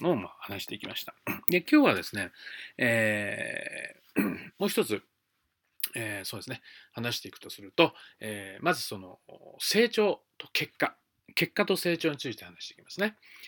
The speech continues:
で、えー、やはりその、世の中で生きていくにあたって、結果がすごく大事なのがわかるんですよね。例えばビジネスでもそう、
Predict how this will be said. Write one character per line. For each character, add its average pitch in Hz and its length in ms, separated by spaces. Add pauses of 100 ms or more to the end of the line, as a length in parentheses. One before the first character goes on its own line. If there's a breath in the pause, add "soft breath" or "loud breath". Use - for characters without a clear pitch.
(280 loud breath)
で、 160 500
え - 20
ー、 - 40
や 156 40
は 220 60
り 185 100
そ 131 140
の、 95 920
世 139 120
の 151 60
中 104 200
で 113 80
生 120 60
き - 20
て 113 100
い - 40
く 104 80
に 101 80
あ 98 80
た 110 120
っ - 60 (140)
て、 240 200 (440)
結 - 240
果 - 200 (1900)
が 139 200
す - 140
ご 170 60
く 127 60
大 117 260
事 107 80
な 92 60
の - 80
が - 80
わ - 80
か 110 120
る 92 80
ん 87 40
で 90 60
す - 60
よ - 80
ね。 214 200 (400)
例 180 40
え 160 40
ば 139 40
ビ 156 120
ジ 127 100
ネ 101 60
ス - 80
で - 80
も - 80
そ - 260
う、 - 200